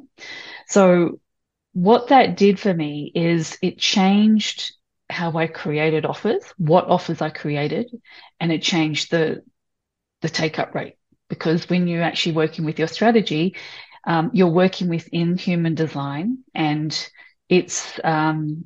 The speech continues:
you know, you're sort of, I see it like as your neighborhood of the human network. And it's when you, when you recognize what's going on around you and the signals and the green lights, as I call them, then you create it in response. It gets picked up and distributed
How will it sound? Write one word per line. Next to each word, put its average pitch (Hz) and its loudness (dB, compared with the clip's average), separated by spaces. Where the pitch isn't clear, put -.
you 170 -2
know, 147 0
you're 160 2
sort 175 0
of, 160 0
I 190 -2
see - -2
it 165 0
like 160 2
as 160 0
your 165 0
neighborhood 160 0
of 151 -2
the 151 -8
human 147 -4
network. 151 -6
And 160 0
it's - 0
when 175 2
you, 175 2
when 175 0
you 170 -2
recognize 165 0
what's - -4
going 160 -4
on 156 -2
around 175 0
you 170 0
and 147 0
the 151 -8
signals 170 -2
and 139 -10
the 139 -6
green 151 -2
lights, 160 -4
as - -8
I 160 -4
call 160 -2
them, 151 -2
then 165 2
you 165 0
create 160 -2
it 160 -4
in 156 -4
response. 151 0
It 180 -2
gets - 0
picked - -6
up 160 0
and 160 -2
distributed 156 -2